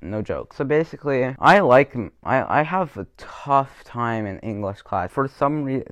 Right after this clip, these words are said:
reason, I feel like try my best, I can get a good grade. But when I just slack off and procrastinate, I don't do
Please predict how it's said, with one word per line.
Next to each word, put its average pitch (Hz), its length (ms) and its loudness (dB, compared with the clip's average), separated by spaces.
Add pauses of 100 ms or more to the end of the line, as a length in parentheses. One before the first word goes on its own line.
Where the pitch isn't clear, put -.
(160)
reason, 117 500 -2
I 104 180 -4
feel 131 200 -2
like 123 180 0
try 107 160 2
my 123 140 0
best, 104 400 -6
I 113 100 -2
can 113 200 -8
get 107 120 -2
a 104 60 -2
good 98 200 -6
grade. 85 360 -8 (600)
But 123 140 2
when 127 140 4
I 135 100 0
just 135 320 -8
slack 107 400 0
off 104 340 -2
and 110 120 -8
procrastinate, 123 840 -6
I 98 140 2
don't 92 320 -6
do 87 200 -8